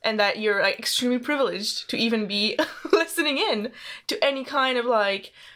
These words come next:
feminist perspectives, because you're probably amongst a lot of, or maybe not a lot, but, like,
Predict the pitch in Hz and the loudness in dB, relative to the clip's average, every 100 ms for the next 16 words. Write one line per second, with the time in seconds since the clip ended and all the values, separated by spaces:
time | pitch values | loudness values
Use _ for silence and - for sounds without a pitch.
0 | _ - 254 247 240 240 240 277 277 220 | _ -2 0 0 0 -2 0 -2 0 -2
1 | 190 190 202 226 208 202 - 226 233 262 | -2 -6 -2 -2 -2 -6 -6 -2 0 2
2 | 247 254 233 220 220 226 - 226 226 226 | 2 2 0 0 0 -2 -2 2 4 4
3 | 208 208 - - _ _ _ _ _ _ | 0 -4 -14 -20 _ _ _ _ _ _
4 | 226 214 214 208 208 208 196 202 190 - | 0 0 0 -2 0 2 2 2 2 0
5 | 202 190 190 175 - | -2 0 0 0 -2